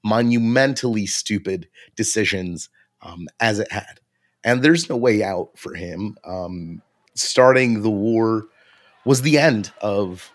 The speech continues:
at least, at the very least, Putin's regime.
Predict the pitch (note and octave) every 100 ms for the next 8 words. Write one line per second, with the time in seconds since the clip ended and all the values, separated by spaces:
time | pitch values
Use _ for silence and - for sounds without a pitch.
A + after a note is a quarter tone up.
0 | - C3 A#2 B2+ D3 A#2 - - - A#2+
1 | B2 C3+ A#2+ G2 E2+ - - - A#2 G#2
2 | F2 F2 - D#2